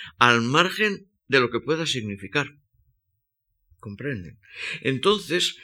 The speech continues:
lo que sucede con esto es que, bueno, pues entonces se me abrió, mm, todo, todo un mundo, ¿verdad? Y yo quisiera presentarles, pero me parece que no va a haber tiempo, un fragmento de alguna obra mía que está hecha sobre un texto italiano.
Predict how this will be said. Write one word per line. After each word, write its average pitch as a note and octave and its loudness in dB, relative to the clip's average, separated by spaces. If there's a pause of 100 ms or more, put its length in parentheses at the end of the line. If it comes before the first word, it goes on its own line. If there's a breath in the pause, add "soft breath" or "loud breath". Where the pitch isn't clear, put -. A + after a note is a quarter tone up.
(240 loud breath)
lo C3 2
que B2+ 0
sucede B2+ -2
con E3+ -4
esto E3+ -4
es E3 -4
que, - -10
bueno, A2+ -6
pues F#2 -8
entonces G2+ -10
se A#2+ -2
me A2 -6
abrió, G#2 -2
mm, F#2 -12
todo, G2+ -4
todo C#3+ -4
un F#2 -12
mundo, C3+ -12 (400)
¿verdad? - -12 (680 loud breath)
Y A2+ 0
yo B2+ 2
quisiera D#3+ 0
presentarles, A#2 -6
pero A2+ -8
me F2+ -12
parece G#2+ -6
que A#2 -8
no F#2+ -12
va G2+ -10
a - -10
haber G#2+ -10
tiempo, C3 -8
un A2+ -8
fragmento B2 -6
de F2+ -10
alguna A2 -4
obra B2 -4
mía C3 -6 (800 loud breath)
que - -14
está - -6
hecha A#2 -2
sobre G2+ -6
un F#2 -10
texto - -10
italiano. G2+ -8